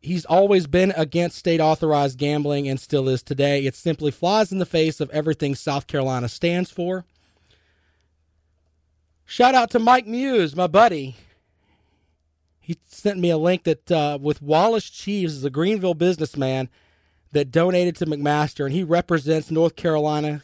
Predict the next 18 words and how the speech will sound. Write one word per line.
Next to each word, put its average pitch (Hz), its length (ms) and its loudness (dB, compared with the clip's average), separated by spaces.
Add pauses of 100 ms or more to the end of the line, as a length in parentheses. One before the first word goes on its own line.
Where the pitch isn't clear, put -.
casino 165 640 -4
interests 151 520 -4
for 156 220 -2
the 143 80 -2
Catawbas. 131 760 -2 (1200)
Uh-oh. 190 880 2 (260)
You 165 120 -20
follow 214 340 -2
the 185 100 -2
money, 208 320 0
what 190 180 -2
happens? 202 1000 -2 (1160)
Yeah. 151 480 -2 (340)
Hmm. 135 200 -6 (560)
Why 208 180 0
would 359 160 2
the 330 80 -2
Catawbas 208 960 -2